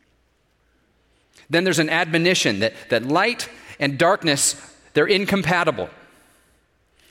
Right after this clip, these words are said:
If we claim to have fellowship with Christ while we walk in darkness, we lie and do not practice the truth. With right teaching, John reminds Christians that Jesus' blood cleanses us from all sin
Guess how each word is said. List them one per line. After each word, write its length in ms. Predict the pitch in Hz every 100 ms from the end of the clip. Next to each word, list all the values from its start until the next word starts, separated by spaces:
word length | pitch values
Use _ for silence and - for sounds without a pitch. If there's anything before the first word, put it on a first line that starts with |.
| -
If 120 | 143
we 80 | 147
claim 260 | 202 240
to 60 | 226
have 160 | 180
fellowship 420 | - 214 202 185 160
with 140 | 147
Christ 360 | - 220 147 143
while 200 | 156 147
we 120 | 147
walk 380 | 135 208 202 175
in 140 | 147
darkness, 400 | 170 208 160 156
we 180 | 156 175
lie 500 | 151 165 202 160 180 - - - - -
and 160 | 117 113
do 140 | 127
not 180 | 151 143
practice 380 | 135 104 - -
the 80 | 139
truth. 440 | - 73 - - _ _ _ _ _ _ _ _ _ _ _ _ _ _ _ _ _ _ _ _ -
With 160 | 120
right 280 | 117 160 247
teaching, 480 | - 147 - 95 160 - - - -
John 360 | 113 135 180
reminds 360 | 190 175 170 156
Christians 500 | 180 190 - 147 127
that 220 | 127 127
Jesus' 520 | 101 147 220 214 175
blood 460 | 135 143 185 160 131
cleanses 640 | - 185 214 196 160 110
us 260 | 107 110 -
from 160 | 139
all 160 | 143 196
sin 480 | - - 196 127